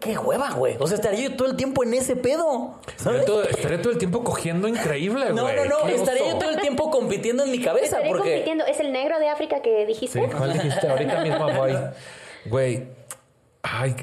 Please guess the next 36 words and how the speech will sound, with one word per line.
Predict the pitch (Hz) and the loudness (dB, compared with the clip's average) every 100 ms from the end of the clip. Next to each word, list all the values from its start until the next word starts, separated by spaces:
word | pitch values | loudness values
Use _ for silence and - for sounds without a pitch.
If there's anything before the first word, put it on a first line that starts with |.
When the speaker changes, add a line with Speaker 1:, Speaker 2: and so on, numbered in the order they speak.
| - | -6
Speaker 2:
qué | 120 123 | -4 -2
complicado | 139 113 110 107 113 | -2 -2 0 0 0
ese | 117 | -2
pedo | 113 110 117 | -2 0 0
de | 110 95 | 0 0
la | 92 | -2
competencia. | 90 95 101 110 107 | -2 -2 -2 -2 -2
Justo | 151 143 170 | -2 0 0
a | |
mí | 147 | 0
me | 147 | -2
tocó | 139 131 | -2 -2
cuando | 127 117 101 | -2 -2 -2
intenté | 95 101 107 | -2 -2 -2
esto | 117 135 | -2 0
de | 107 | 0
la | 95 | 0
relación | 92 92 104 | 0 0 -2
abierta, | 110 107 107 | -2 -2 -2
que | 107 | -6
fue | - | -4
una | 95 - | -6 -4
pendejada | 87 80 80 85 95 | -4 -6 -4 -2 -2
porque | 95 85 | -4 -2
duró | 87 | -2
un | 90 | 0
par | 92 92 | -2 -2
de | 92 | -2
meses. | 90 113 147 - - - - - - | -2 -2 -4 -6 -16 -20 -20 -18 -6
Yo | 123 | -2
me | 180 | 0
acuerdo | 180 147 127 120 190 240 - - - | 0 0 0 0 0 -4 -12 -20 -6
que | 104 | -2
yo | 135 | 0
me | 175 208 | 0 0
forzaba | 107 - - 170 135 113 151 | -2 0 0 0 0 0 -4